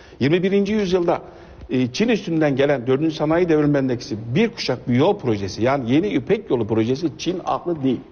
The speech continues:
Sermaye bunlar. Yirminci yüzyılda doğudan gelen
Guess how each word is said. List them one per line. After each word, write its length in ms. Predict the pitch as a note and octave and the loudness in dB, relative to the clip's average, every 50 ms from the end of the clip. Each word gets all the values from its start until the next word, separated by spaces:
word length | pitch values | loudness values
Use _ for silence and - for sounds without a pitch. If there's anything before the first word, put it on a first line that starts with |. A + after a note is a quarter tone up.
| - - - - - - - - - - - - | -20 -20 -20 -20 -20 -20 -20 -20 -20 -20 -20 -6
Sermaye 520 | - - E3 G3 F#3 E3 D#3 D#3 F3 E3 | -2 0 0 2 0 0 0 0 0 0
bunlar. 320 | D#3 D#3 D#3 D#3 C3 G2 - - - - - - - - | 0 0 2 0 0 -2 -4 -10 -16 -20 -20 -14 -4 -2
Yirminci 340 | C#3 E3 F#3+ G3 G3 F#3+ G3 | 0 2 2 2 2 0 0
yüzyılda 320 | F#3+ G3 F3+ E3+ F3 D3 | 0 2 2 2 2 2
doğudan 360 | D#3 D#3 D#3 D#3+ F3+ F3+ F3 | 2 2 2 2 2 2 4
gelen 220 | E3+ E3 E3 F3+ | 2 2 2 0